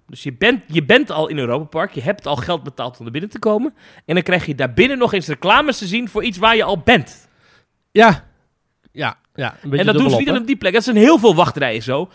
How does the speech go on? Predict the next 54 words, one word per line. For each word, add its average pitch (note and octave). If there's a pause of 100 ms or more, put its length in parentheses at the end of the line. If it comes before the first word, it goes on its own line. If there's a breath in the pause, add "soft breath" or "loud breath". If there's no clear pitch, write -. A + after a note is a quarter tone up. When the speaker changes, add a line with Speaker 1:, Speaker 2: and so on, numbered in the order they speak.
(360 soft breath)
Speaker 1:
Ik C#3+
vind G3
dat D3
bij C3
Arthur, C#3
vind C#3+
ik D3+
dat -
een E3
van C#3+
de C#3+
meest C#3+
idiote F#3
dingen C#3
die B2+
ik -
ooit C#3+
heb B2
gezien. D3
Dan E3+
sta F3+
je D#3+
dus C#3
in C#3+
een C3+
volledig F3+
gethematiseerde D3+
wachtrij. C#3+ (300 soft breath)
En E3
da-, D#3+
daar D3+
hangt E3
een D3
led-scherm C#3+ (380 soft breath)
halverwege C#3
de C3+
wachtrij B2
met C3+
de C#3
making D#3
of E3
van E3
die C#3
wachtrij. D#3
Speaker 2:
Jezus. -
Speaker 1:
Ik -
denk, A3
ja, - (420)
maar -
ben A#3+
ik D4+
dat, - (100)
wat, A#3
Speaker 2:
Ja. G#3